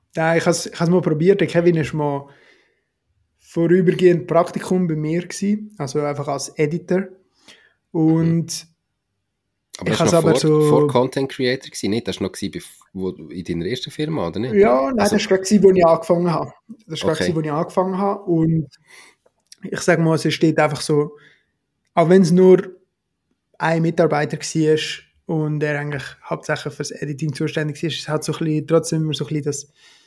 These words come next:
Speaker 1: als Managing, du musst ein bisschen an das denken. Und
Speaker 2: Mhm.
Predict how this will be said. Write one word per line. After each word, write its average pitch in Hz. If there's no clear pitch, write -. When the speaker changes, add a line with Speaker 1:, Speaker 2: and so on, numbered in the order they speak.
Speaker 1:
als 139
Managing, 170
du 185
musst 151
ein -
bisschen 160
an 147
das 160
denken. 170
Und 156
Speaker 2:
Mhm. 95